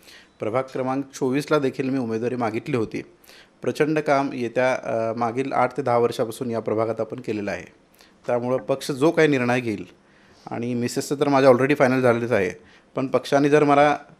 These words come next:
अ, सांगितलं की तुम्हाला इथं लढायचं आहे, तर मी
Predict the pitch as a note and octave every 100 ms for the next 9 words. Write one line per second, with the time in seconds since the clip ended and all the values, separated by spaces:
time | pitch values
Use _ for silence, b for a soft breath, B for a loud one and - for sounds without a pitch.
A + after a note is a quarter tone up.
0 | - B2+ A#2+ A#2+ A#2 - - _ - D#3+
1 | E3 C#3 D#3 F2+ - A#2+ B2+ B2 A#2 -
2 | C3 C3 A#2+ G#2+ F#2 - _ - A#2+